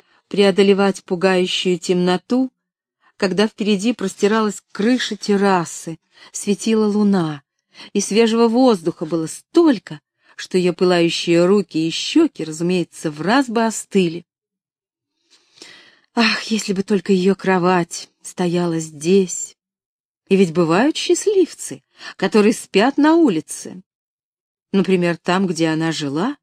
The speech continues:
был такой Джоэл Хартли. Он болел чахоткой и просто вынужден был спать в саду.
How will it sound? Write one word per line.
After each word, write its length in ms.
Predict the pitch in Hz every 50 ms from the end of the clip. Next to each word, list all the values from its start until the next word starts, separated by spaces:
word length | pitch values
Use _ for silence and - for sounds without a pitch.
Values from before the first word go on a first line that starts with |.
| _ _ _ _ _ _ _ _ -
был 220 | 160 151 214 262
такой 440 | 254 - 185 - - 196 220 226 - _ _ _ _ _ _ _ -
Джоэл 720 | 147 143 156 156 139 139 156 190 233 262 254 220 202 196 - _ _ _
Хартли. 800 | - - - - 170 170 165 156 - _ - 151 143 143 151 - _ _ _ _ _ _ _ _ _ _ _ _
Он 180 | - 175 180 170
болел 300 | 180 185 190 190 190 190
чахоткой 840 | - - - 185 - - 262 302 330 - - - 160 156 143 _ _ _ _ _ _ _ _ _ _ _ _ -
и 100 | 175 170
просто 340 | - 175 196 196 - 208 175
вынужден 500 | 165 180 233 294 330 320 311 311 254 190
был 140 | 185 180
спать 320 | - - - - 180 226 -
в 60 | -
саду. 460 | - - 175 147 117 113 139 202 254